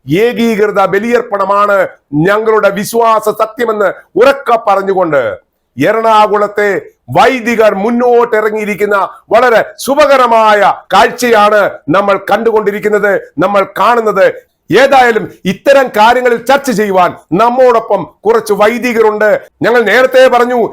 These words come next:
ഇരുപത്തഞ്ചിനും മുപ്പതിനും ഇടയ്ക്കുള്ള വൈദികർ. അതിൽ പ്രമുഖരായ ചില വൈദികരാണ് ഇന്ന് നമ്മളോടൊപ്പമുള്ളത്. Voice of Truth-ഉം വൈദികരും നടത്തിയ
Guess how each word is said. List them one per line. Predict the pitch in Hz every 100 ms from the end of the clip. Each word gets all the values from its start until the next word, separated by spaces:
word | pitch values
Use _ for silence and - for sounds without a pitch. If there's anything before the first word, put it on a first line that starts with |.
| -
ഇരുപത്തഞ്ചിനും | 180 233 254 254 233 247
മുപ്പതിനും | 226 226 240 233
ഇടയ്ക്കുള്ള | 240 240 240
വൈദികർ. | 226 226 226 233 214 - _ _ _
അതിൽ | 226 285 269 139 - 208
പ്രമുഖരായ | 262 285 254 262 240
ചില | 226 214
വൈദികരാണ് | 214 214 240 214 214 202 196 170
ഇന്ന് | 202 240
നമ്മളോടൊപ്പമുള്ളത്. | 202 160 190 214 220 220 220 233 208 202 190 185 147 - _ _ 139
Voice | 240 254 247
of | 233
Truth-ഉം | 226 226 180 - _
വൈദികരും | 143 226 247 247 233 226 220
നടത്തിയ | 214 220 214 190